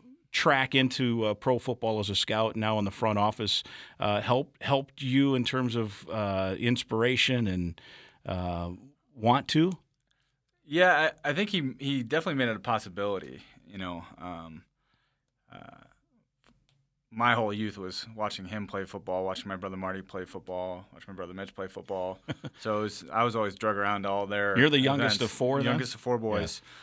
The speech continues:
Speaker 2: Uh, three of us played football at Luther. Um, and so my whole life was following what they were doing athletically. So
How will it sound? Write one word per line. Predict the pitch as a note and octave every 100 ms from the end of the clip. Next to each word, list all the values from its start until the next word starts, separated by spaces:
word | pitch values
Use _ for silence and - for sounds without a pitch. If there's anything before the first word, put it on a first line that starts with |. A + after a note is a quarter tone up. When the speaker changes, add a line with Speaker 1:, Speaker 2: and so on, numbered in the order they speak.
| - -
Speaker 2:
Uh, | F#2+ F#2
three | A2+
of | A2+
us | A2
played | - A2
football | A2 G#2+ G2+
at |
Luther. | F#2+ F#2+ F#2+ F#2 - _
Um, | G#2 F#2 F#2 F2 - _ _ _ _
and | G2+ F#2+
so | G2+ G2 F#2+ G2 _ _ _ _
my | G#2+ G#2
whole | G#2
life | G2 F#2+
was | F#2+ E2+ - - _ _ -
following | F#2+ F#2 F#2 F#2+
what | F2+
they | F2+ F#2+
were | F#2
doing | F2 F#2 F2
athletically. | F2+ F2+ F#2+ F#2+ D2+
So | E2+ - E2+